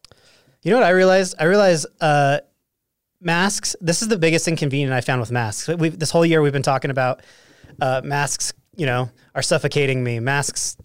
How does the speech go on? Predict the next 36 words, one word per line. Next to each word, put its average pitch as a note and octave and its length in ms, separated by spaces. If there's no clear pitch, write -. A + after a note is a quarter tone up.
are C#3 200
an C3+ 80
inconvenience. C#3+ 600
Masks - 640
are C3+ 320
an D#3+ 180
authoritarian D3 680
regime. C3 560
Uh, C#3 280
I F3 120
don't, A3+ 280
whenever F#3+ 320
I'm G3+ 200
wearing F3 240
a C#3+ 40
beanie, C3+ 440
it's - 100
winter, C#3+ 480
so - 160
we C#3+ 60
didn't D#3 160
experience D3 400
this C#3+ 140
early D3 220
in B2+ 60
the A#2 80
year, B2 160
but C3 80
I've D3 60
been E3 120
wearing E3+ 160
a D#3 40
lot D3+ 140
of B2+ 60
beanies C#3 280
lately. A#2 400